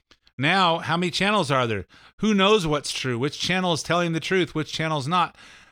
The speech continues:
This is why I say, listen to whole speeches. Read whole stories.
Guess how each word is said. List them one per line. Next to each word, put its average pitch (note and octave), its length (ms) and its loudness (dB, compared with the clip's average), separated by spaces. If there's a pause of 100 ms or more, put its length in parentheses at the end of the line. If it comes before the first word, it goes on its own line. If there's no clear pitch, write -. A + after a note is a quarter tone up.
This G#3+ 160 0
is B3 100 2
why F#3+ 240 6
I F3+ 60 2
say, E3+ 340 0 (220)
listen G#3+ 360 2
to B3 100 4
whole F#3+ 180 4
speeches. - 680 -4 (1400)
Read A3 260 2
whole G#3 220 2
stories. D3+ 760 -2